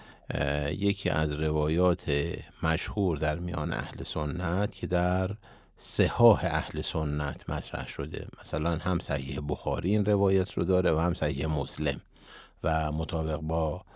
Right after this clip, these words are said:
مبانی اهل سنت اگر روایتی در صحیح بخاری و صحیح مسلم وجود داشته باشه، مشترکاً در هر دو وجود داشته باشه، این روایت رو اونها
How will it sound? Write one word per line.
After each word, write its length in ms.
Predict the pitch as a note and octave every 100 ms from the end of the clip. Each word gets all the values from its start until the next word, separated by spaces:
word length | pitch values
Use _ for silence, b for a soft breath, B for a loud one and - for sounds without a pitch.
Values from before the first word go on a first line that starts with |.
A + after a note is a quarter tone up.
| b b
مبانی 440 | F#2+ E2 E2+ E2+ E2+
اهل 300 | E2 - F2
سنت 760 | - F#2+ E2 F2+ G2+ A2 G#2+ -
اگر 240 | G#2 G2+
روایتی 560 | E2+ F2 E2+ E2 D#2 E2
در 140 | E2
صحیح 360 | - D#2+ D#2+ D#2+
بخاری 320 | D2 E2 D#2+
و 120 | D#2
صحیح 320 | D#2 E2 D#2 D#2+
مسلم 580 | D#2+ - D#2+ D#2+ D#2+ D#2 -
وجود 320 | E2+ - D#2
داشته 380 | D#2+ D2+ - E2
باشه، 560 | D#2 - - F#2+ G#2
مشترکاً 840 | G2+ D#2 - - D#2 F#2 F2+ G2 F#2
در 240 | D2 C#2
هر 200 | C#2+ D2+
دو 160 | D2 D2
وجود 300 | D2+ - D2+
داشته 340 | D2+ - D#2
باشه، 280 | D2+ D2+ -
این 140 | F2+
روایت 440 | E2 D2 D2+ F2 G2
رو 60 |
اونها 500 | E2 D2 F2+ G2 G#2